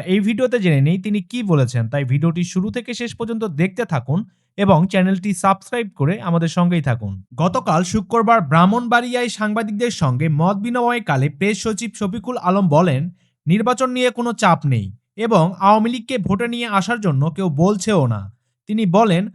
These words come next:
আওয়ামী লীগ কি কখনো গুম খুনের জন্য দুঃখ প্রকাশ করেছে? তাদের অপকর্ম সারা পৃথিবী জানে,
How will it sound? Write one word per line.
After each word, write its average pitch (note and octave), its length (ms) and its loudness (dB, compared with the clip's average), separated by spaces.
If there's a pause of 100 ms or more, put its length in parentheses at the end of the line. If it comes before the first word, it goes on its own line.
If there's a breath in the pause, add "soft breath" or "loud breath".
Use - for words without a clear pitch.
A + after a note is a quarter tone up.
(220 soft breath)
আওয়ামী G#3+ 280 4
লীগ A#3+ 140 -6
কি B3+ 100 -12
কখনো A#3 400 0
গুম F#3 280 0
খুনের G#3+ 280 0
জন্য A3+ 200 -4
দুঃখ F3 320 0
প্রকাশ A3 300 -4
করেছে? A3 420 -4 (480)
তাদের G#3 280 0
অপকর্ম A#3 560 0
সারা A3 280 0
পৃথিবী A3 400 -2
জানে, A#2+ 280 0